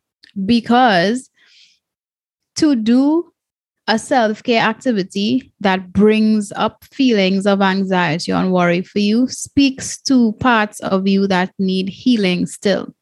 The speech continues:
This is a very thin line between being, um, selfish and narcissistic and, you know, just not being concerned about anybody else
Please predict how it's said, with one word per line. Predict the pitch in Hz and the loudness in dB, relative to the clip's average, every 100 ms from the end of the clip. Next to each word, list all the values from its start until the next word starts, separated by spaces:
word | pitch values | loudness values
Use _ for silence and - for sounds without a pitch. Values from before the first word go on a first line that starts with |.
| _ _ _ _ _ _ _ _ _ _ - - | _ _ _ _ _ _ _ _ _ _ -12 -2
This | 220 233 | 0 2
is | 277 | 2
a | 262 | 2
very | 220 190 185 | 4 2 2
thin | 196 233 226 | 0 0 0
line | 202 196 196 196 | 2 2 2 0
between | 196 - 214 202 196 - - - - - | -4 -2 0 2 0 -4 -20 -20 -20 -6
being, | 196 208 190 185 185 185 | 0 2 4 2 2 -2
um, | 190 - 190 185 185 | -4 -2 0 0 -2
selfish | 185 - 262 214 - 196 - | -4 0 0 2 2 0 0
and | 165 190 190 | -2 0 2
narcissistic | 190 185 - 190 202 - - 185 185 | 2 0 -4 -6 -6 -6 -2 -2 -2
and, | - 185 185 185 185 | -2 0 0 0 0
you | 180 | 0
know, | 185 180 | 0 0
just | 185 185 - | -2 -2 0
not | 190 185 - - | 2 2 -2 -4
being | 196 185 | 0 0
concerned | 190 214 208 208 214 196 | 2 2 0 0 -2 0
about | 185 185 185 | 0 0 0
anybody | 180 185 185 180 185 - | -2 0 0 0 0 0
else | 185 185 185 | 0 0 -4